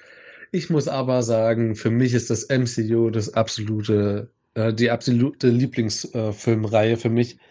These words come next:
Ähm, vor allen Dingen jetzt mit dem Abschluss vorerst, ich glaub, der dritten, vierten Phase. Ich komm da nicht mehr mit, aber ich hab alle Filme gesehen, äh, vor-, mit Avengers Endgame. Super cool geschnitten, äh, eine Art und Weise,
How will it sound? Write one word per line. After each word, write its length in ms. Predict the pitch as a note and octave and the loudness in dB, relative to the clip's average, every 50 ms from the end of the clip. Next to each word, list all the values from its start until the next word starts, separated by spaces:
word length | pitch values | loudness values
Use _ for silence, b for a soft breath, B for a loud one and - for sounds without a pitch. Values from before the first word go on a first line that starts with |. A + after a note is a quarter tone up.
| B B B B B B B B B - | B B B B B B B B B -4
Ähm, 300 | - A#2 A2+ A2+ A2+ G#2+ | 0 2 2 2 2 0
vor 180 | - - B2 A#2+ | 0 2 2 2
allen 160 | A#2+ A#2 A#2 | 4 2 2
Dingen 140 | A#2 A2+ A2+ | 2 2 2
jetzt 180 | A2+ G#2+ - | 0 0 0
mit 140 | - G#2+ A2 | 0 0 2
dem 400 | A2 A2+ A2+ A2+ A2+ A#2 A#2+ - _ _ - | 2 2 2 0 -2 -4 -6 -8 _ _ 0
Abschluss 720 | B2+ B2+ B2 - - - - C#3+ C#3 C#3+ C#3 - - - - | 0 0 0 0 -4 -4 2 4 4 4 4 2 -2 -14 -16
vorerst, 640 | - - - B2 A#2+ - - C3 B2+ B2 - - - | -8 -2 0 0 0 2 0 0 0 0 -2 -6 -6
ich 60 | - | 0
glaub, 200 | - B2 A#2+ - - | 2 2 2 2 -2
der 100 | G#2+ G2+ - _ _ _ _ B B B B B B B B B B B | -6 -6 -8 _ _ _ _ B B B B B B B B B B B
dritten, 380 | - C3+ C3+ C#3+ C#3+ - D#3+ C#3+ | -4 0 0 2 2 0 -2 -4
vierten 380 | - - D3+ D#3 - F3+ E3+ | 0 2 2 2 2 0 -4
Phase. 460 | - - E3 E3 E3 D#3+ F3 F#3 F#3 - b b b b b b b b b b b b b b | -2 0 0 0 0 0 -2 -4 -6 -8 b b b b b b b b b b b b b b
Ich 140 | b - - | b -2 0
komm 160 | - B2 B2 | 2 4 4
da 80 | A#2+ | 4
nicht 140 | A#2+ A#2 G#2 | 4 2 2
mehr 80 | A#2+ A2 | 0 0
mit, 200 | A2 A2+ A2+ B2+ | 0 0 0 0
aber 160 | A2+ A2 A2 | 2 0 0
ich 100 | G#2+ - | 0 -4
hab 100 | A#2 - | -8 -2
alle 160 | - A#2 A#2 A#2 | 0 2 2 2
Filme 260 | - A#2+ A2+ A2+ G#2+ | 2 2 2 2 2
gesehen, 480 | G#2 G2+ G#2 A2 A2+ A2+ A2 G#2+ - | 2 2 2 4 4 4 2 0 -4
äh, 300 | - A2 G#2+ G#2 G#2+ G2 | -2 0 2 2 2 2
vor-, 320 | F#2+ - - A2+ G#2 G#2 G#2 | 0 0 0 0 0 0 0
mit 400 | G#2+ B2 A#2+ A#2 A#2 A#2 - - _ - A#2+ | -2 0 2 2 2 0 -2 -12 _ -2 0
Avengers 440 | A2+ A2+ A2+ A2 A2+ A2 G#2 G#2 | 2 4 4 4 4 2 0 0
Endgame. 600 | - G#2+ G#2+ G#2+ G#2 - - G#2 G#2 G#2 G2+ G2+ B B B B B B B B B B | 0 0 -2 -2 0 2 4 4 4 4 2 -2 B B B B B B B B B B
Super 340 | B - E3 D#3 F3 E3+ D#3 - - D#3 | B -2 0 4 4 4 4 2 2 0
cool 120 | D3+ C#3+ | 2 2
geschnitten, 800 | C#3 B2+ - - C3 C3 B2 B2+ B2+ B2 B2 A#2 A#2 A#2 B2 - - | 0 -2 -2 0 0 0 0 2 2 2 2 2 2 0 -2 -2 -2
äh, 40 | A#2+ | 0
eine 500 | A2+ A2 A2 A2 - - A2+ A#2 A#2 G#2 | 0 2 2 0 0 0 0 0 0 0
Art 200 | A2+ B2 A#2+ B2 | 0 0 0 0
und 140 | A#2 G#2+ | 0 2
Weise, 500 | A2 A2 A2+ G#2+ A2+ A2 A2 A2 A2 - | 2 2 2 2 2 2 0 0 -2 -4